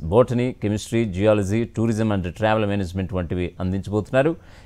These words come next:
ఇక బీకామ్లో వొకేషనల్ తదితర పద్నాలుగు అకాడమిక్ కోర్సులు అందుబాటులో ఉంచగా, స్కిల్ డెవలప్‌మెంట్, వొకేషనల్, జాబ్ ఓరియెంటెడ్ షార్ట్ టర్మ్ కోర్సులు అందించడంతో పాటు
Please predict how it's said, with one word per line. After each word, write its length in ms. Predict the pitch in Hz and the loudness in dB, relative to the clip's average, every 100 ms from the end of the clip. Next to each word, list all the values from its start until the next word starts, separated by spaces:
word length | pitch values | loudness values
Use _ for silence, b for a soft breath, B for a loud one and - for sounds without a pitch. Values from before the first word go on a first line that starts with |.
| b | b
ఇక 120 | 87 | -2
బీకామ్లో 640 | 90 82 143 160 151 156 165 | 0 4 4 4 6 6 4
వొకేషనల్ 480 | 131 165 151 160 156 | 2 0 0 0 0
తదితర 320 | 147 135 135 135 | 2 2 4 4
పద్నాలుగు 520 | 135 113 123 135 123 | 4 2 2 2 2
అకాడమిక్ 460 | 127 127 147 135 139 | 0 2 2 0 -2
కోర్సులు 300 | 135 127 135 | -2 0 2
అందుబాటులో 400 | 120 120 127 123 | 2 2 2 2
ఉంచగా, 360 | 117 127 131 135 | -2 2 2 2
స్కిల్ 340 | - - 123 | 0 -2 2
డెవలప్‌మెంట్, 460 | 120 120 - 123 117 | 2 2 -2 -4 -4
వొకేషనల్, 540 | 107 - 117 - 120 120 b b b | -6 -4 -4 0 -2 -2 b b b
జాబ్ 300 | 98 143 160 | 6 8 6
ఓరియెంటెడ్ 580 | 117 127 143 135 135 117 | 4 2 4 2 0 -2
షార్ట్ 340 | - 131 127 | 0 0 2
టర్మ్ 200 | - 120 | 2 0
కోర్సులు 340 | 110 120 113 117 | 2 -2 2 0
అందించడంతో 480 | 107 110 113 98 95 | 2 -2 -2 -2 -2
పాటు 460 | 95 92 82 76 | 2 0 0 -8